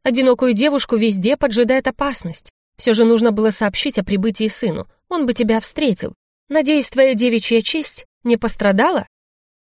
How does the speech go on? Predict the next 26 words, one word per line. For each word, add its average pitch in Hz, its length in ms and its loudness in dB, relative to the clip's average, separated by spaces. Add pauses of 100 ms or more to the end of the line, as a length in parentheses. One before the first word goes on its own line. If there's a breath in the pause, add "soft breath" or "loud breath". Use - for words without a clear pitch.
(160)
Катя 175 340 0
закашлялась 180 760 -2
и 185 40 0
покачала 190 560 -2
головой. 190 520 0 (420)
Разумеется, 254 600 2
она 226 140 4
не 214 120 2
стала 226 320 2
говорить, 247 360 2
что - 160 0
её 190 160 2
девичья 185 480 0
честь 233 360 -4
пострадала 175 480 0
ещё 185 300 0 (220)
в - 140 -20
первом 254 400 4
и 196 60 2
единственном 208 580 0
браке, 151 320 -2 (220)
как 349 180 -8
и 349 40 0
гордость 165 560 0 (120)
при 233 160 2
разводе. 175 540 -2